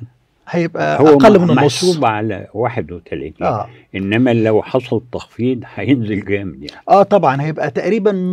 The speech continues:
Speaker 1: نص ال جي دي بي ل-،
Speaker 2: مم.
Speaker 1: لجزيرة صغيرة س-، سنغافورة. وعشان تتخيلوا حجم سنغافورة اللي هي حوالي سبعمية أربعة وتلاتين، يعني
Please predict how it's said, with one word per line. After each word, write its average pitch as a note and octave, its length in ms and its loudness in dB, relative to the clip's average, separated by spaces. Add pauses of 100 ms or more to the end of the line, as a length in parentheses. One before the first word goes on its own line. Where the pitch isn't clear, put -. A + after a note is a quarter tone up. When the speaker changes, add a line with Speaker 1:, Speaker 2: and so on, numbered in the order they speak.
(140)
Speaker 1:
نص - 280 -4
ال D3+ 120 0
جي F3+ 160 -4
دي E3+ 140 0
بي F3+ 240 -4
ل-، C#3 420 -2
Speaker 2:
مم. C#3 60 -8 (460)
Speaker 1:
لجزيرة C#3+ 480 -4
صغيرة C#3 480 -6
س-، B2 140 -10
سنغافورة. B2+ 840 -2
وعشان E3+ 280 -2
تتخيلوا E3+ 540 -6
حجم D#3+ 300 -6
سنغافورة C#3+ 720 -6 (420)
اللي C#3 140 -6
هي D#3 220 -2
حوالي C#3+ 360 -6
سبعمية C#3 520 -6
أربعة D#3 260 -2
وتلاتين، C3+ 440 -6
يعني D3 300 -4